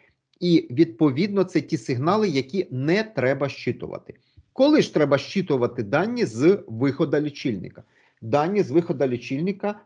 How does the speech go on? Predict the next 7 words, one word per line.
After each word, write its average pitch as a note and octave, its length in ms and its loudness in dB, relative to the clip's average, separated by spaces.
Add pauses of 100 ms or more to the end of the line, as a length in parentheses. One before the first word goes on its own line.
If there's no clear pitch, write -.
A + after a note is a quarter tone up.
(120)
треба C#3+ 280 0
щитувати F#3 800 0 (100)
лише D3 380 2
через C#3+ 560 0
час F#3+ 420 0 (100)
Т F3 160 4
три, F#3 480 4